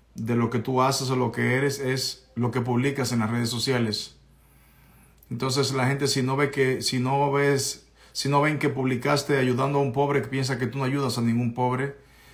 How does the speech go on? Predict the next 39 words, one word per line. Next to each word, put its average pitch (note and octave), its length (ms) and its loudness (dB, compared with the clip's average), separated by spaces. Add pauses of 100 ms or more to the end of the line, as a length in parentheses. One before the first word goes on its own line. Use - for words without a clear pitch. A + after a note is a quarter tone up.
Si - 160 -8
no B2 160 0
te C3 80 0
ven B2+ 140 2
orando C3 300 2
por B2 140 -2
un B2+ 80 0
enfermo, B2 400 -2
piensa B2 240 0
que A2+ 100 -2
no B2 120 2
oras B2+ 140 0
por A#2 120 -4
ningún A2+ 220 2
enfermo. A#2 340 0
Si A#2 120 -4
no A#2 120 0
te C3+ 80 -2
ven B2+ 220 0
visitando B2 340 -2
una B2 160 0
cárcel, B2 420 -2 (380)
piensa B2+ 340 -2
que, - 120 -20 (220)
que B2+ 120 0
nunca C#3 240 0
has C3 80 0
ido C#3 160 0
a - 20 2
una B2+ 180 0
cárcel B2+ 440 -2
a A2 80 0
ministrar. A2 640 -2 (340)
Y B2+ 120 -2
si C3+ 120 -2
no C#3 180 -2
te D#3 120 4
ven, C#3+ 540 2 (560)
am, A#2 800 2